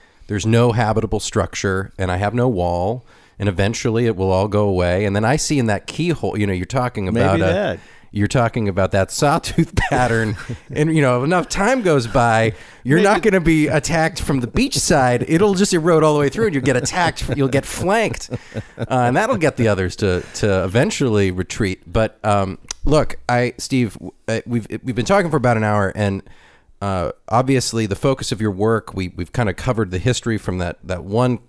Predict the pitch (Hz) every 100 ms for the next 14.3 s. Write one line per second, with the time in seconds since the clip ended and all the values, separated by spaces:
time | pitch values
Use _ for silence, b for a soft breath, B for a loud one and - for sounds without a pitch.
0 | - 123 120 - 87 87 90 117 101 104
1 | 104 - - B B - 92 113 113 107
2 | 104 110 104 117 - 107 101 104 101 101
3 | 95 107 101 101 95 101 98 b b b
4 | b - - 101 95 95 101 139 139 -
5 | 202 233 - 160 160 170 107 92 - 110
6 | 107 - - - 107 101 101 104 101 98
7 | 98 95 - - - - 131 143 139 131
8 | 127 - - 120 131 107 101 110 110 104
9 | - - - - - - 117 123 113 101
10 | 95 - 104 - 104 95 110 165 156 135
11 | - 131 156 107 - 98 - 104 95 -
12 | 90 82 - - 120 110 101 95 B B
13 | B B - 87 76 113 - 104 98 98
14 | 90 - 95